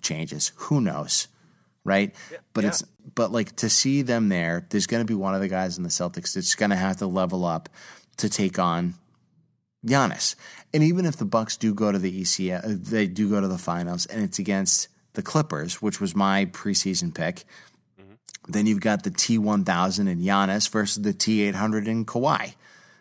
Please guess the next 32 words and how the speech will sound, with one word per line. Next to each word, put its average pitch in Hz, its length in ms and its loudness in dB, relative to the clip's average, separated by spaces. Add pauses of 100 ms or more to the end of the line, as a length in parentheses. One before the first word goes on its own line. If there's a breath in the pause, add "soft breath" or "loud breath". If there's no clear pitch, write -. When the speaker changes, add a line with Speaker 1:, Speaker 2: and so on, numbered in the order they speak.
(180 soft breath)
Speaker 1:
And 110 100 0
it's 101 140 2
Terminator 120 520 2
versus 120 360 2
Terminator. 95 560 0
And, 98 180 0
like, 98 220 -2
it's, 107 320 0
it's 107 160 -2
a 98 40 -2
good 107 220 0
narrative 104 380 2
story 98 400 -2
that 98 180 -10
does 90 240 -4
nothing 98 320 0
to 90 60 -2
do 98 140 0
with 101 100 -4
LeBron. 107 440 -2
So, 95 220 -2
again, 90 300 -2
basketball 90 680 -4
wins. - 380 -8 (500 loud breath)
It's, - 300 -4 (680 soft breath)
like, 117 240 -2
the 117 80 0
more 147 480 0
you 107 280 -4
get 107 200 0
away 95 440 0
from 87 580 -4